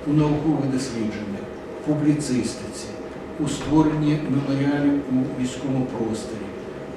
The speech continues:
у інтернет-ресурсах, у соціальних мережах. Власне, одне із найважливіших завдань української біографіки нині — це допомогти читачам морально вистояти, зберегти своє "я",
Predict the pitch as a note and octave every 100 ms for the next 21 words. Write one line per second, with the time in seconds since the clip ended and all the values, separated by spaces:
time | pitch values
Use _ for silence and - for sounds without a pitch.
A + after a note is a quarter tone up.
0 | D3 D3 D3+ C#3+ D3 D3 C3+ B2+ B2 A#2+
1 | - - - - - - - C#3+ E3 D#3+
2 | D#3 D3 C#3+ - C3 A#2 A2 - - -
3 | - - - - - - B2 D#3 - D3+
4 | D3+ C3+ C3 C#3+ C#3 C3+ C3 B2+ - -
5 | B2+ B2+ B2+ C3+ C3 B2+ - - - A2
6 | - A2 G#2+ B2+ A2+ - - A2 A#2 G#2+
7 | - - - - D#3 F3 E3 - - -
8 | - - C#3 B2+ C3 A#2+ - E3+ D#3+ -
9 | A2 G#2+ C#3+ C3 A#2+ A#2 B2+ B2+ B2 A#2
10 | B2 - - - - - - - - -
11 | B2 B2+ B2+ C#3+ B2+ - B2+ B2 A2 A2